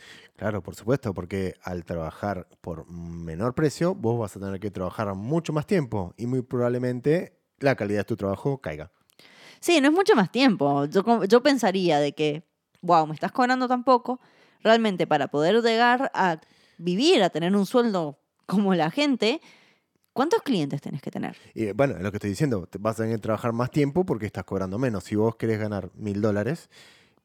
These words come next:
Speaker 1: y estás cobrando quinientos, vas a tener que conseguir otro cliente y vas a tener que trabajar el doble.
Speaker 2: Por eso. Y múltiples clientes no es bueno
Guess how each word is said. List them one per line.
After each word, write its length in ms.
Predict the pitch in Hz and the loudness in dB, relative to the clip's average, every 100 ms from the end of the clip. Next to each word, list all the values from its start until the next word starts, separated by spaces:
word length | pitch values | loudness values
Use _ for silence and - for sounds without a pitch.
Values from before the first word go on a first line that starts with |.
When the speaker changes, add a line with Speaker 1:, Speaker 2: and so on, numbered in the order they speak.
| - | -4
Speaker 1:
y 460 | 117 110 110 107 | -2 0 0 0
estás 280 | 107 95 113 | -2 -4 -6
cobrando 380 | - 117 117 113 | -2 -2 0 -2
quinientos, 540 | 123 135 131 160 165 | -2 -2 0 -2 -4
vas 160 | - 101 | -8 -10
a 20 | |
tener 180 | 110 104 | -6 -6
que 80 | 95 | -6
conseguir 300 | 101 98 98 | -6 -4 -4
otro 220 | 113 113 | -4 -4
cliente 360 | 104 117 120 135 | -4 -6 -6 -8
y 20 | |
vas 100 | 110 | -8
a 40 | - | -10
tener 140 | 92 | -12
que 60 | 87 | -10
trabajar 280 | 82 90 | -10 -10
el 80 | 82 | -6
doble. 320 | 147 156 76 _ _ _ _ _ _ _ | -6 -6 -10 _ _ _ _ _ _ _
Speaker 2:
Por 160 | 160 170 | -2 2
eso. 340 | 202 151 151 _ _ - | 0 -2 -10 _ _ -2
Y 80 | 214 | 0
múltiples 460 | 240 262 269 285 | 2 0 -2 -2
clientes 720 | - 214 214 214 214 247 - _ _ _ _ | -2 -2 -2 0 -2 -2 -14 _ _ _ _
no 340 | 190 214 269 | -4 2 2
es 120 | 170 147 | 2 0
bueno 320 | 139 131 | -4 -4